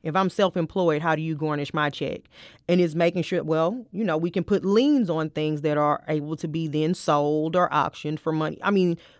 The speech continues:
we want to make sure, again, that financial resources are getting to the child because that is the intent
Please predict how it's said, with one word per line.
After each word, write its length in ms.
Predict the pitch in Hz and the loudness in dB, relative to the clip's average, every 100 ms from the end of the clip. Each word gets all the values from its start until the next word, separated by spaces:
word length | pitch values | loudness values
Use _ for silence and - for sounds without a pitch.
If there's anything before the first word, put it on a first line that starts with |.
| _ | _
we 180 | 156 214 | -2 2
want 260 | 254 233 233 | 2 2 2
to 100 | 247 | 0
make 240 | 214 190 | 0 -2
sure, 180 | - 190 | -2 -4
again, 380 | 170 165 160 156 | -2 -2 0 0
that 240 | 143 139 | -2 -4
financial 560 | - 170 175 196 185 190 | -4 -2 0 0 -2 -6
resources 640 | 175 180 - 151 147 156 | -4 -4 -4 -4 -4 -4
are 80 | 151 | -4
getting 260 | 147 156 151 | -2 -2 -2
to 140 | 160 | -4
the 100 | 143 | -6
child 480 | 131 180 165 202 220 | -4 0 2 2 0
because 480 | 190 - 151 143 143 | -2 -2 -4 -6 0
that 240 | 160 165 | 2 2
is 100 | 160 | 0
the 160 | 156 160 | -2 -2
intent 400 | 151 - 151 | -2 -2 -2